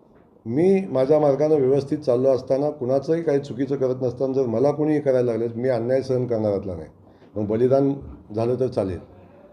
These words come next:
पण मी शरद पवार पुढे झुकणार नाही,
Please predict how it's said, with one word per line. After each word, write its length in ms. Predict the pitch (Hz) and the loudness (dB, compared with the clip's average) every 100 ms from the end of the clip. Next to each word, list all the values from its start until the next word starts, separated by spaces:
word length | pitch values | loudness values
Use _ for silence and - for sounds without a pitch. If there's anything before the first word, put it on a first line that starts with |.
| - - 113 | -20 -10 -4
पण 100 | 117 | -2
मी 360 | 120 139 147 | 0 2 0
शरद 320 | 147 - 123 | 0 0 0
पवार 320 | 120 117 117 120 | 0 -2 0 0
पुढे 220 | 120 120 | -2 -4
झुकणार 440 | 104 98 110 107 | -4 -4 -2 -2
नाही, 280 | 95 104 95 | -4 -6 -8